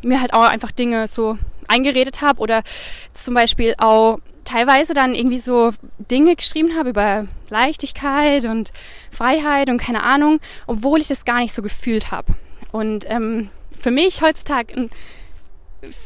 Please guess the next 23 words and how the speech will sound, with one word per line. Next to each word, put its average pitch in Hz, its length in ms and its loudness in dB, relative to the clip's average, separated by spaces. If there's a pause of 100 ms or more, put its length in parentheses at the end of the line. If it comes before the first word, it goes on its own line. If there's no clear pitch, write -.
völliges, 339 500 -2 (300)
äh, 240 640 0 (720)
No-Go. 226 500 0
Also 214 420 -4
das - 280 -12 (320)
passiert 277 300 -6
mir 233 80 -8
jetzt - 160 -10
heute 208 180 -8
auch 202 80 -8
gar 196 180 -4
nicht 214 160 -8
mehr. 247 200 -2 (520)
Aber 226 220 0
das 240 220 -8
war 269 160 2
halt 269 180 -4
einfach 285 400 -4 (1200)
ein 240 160 -2
Prozess, - 600 -4 (420)
der, 220 280 2 (1300)
ähm, 320 580 6 (280)
ja, 277 240 4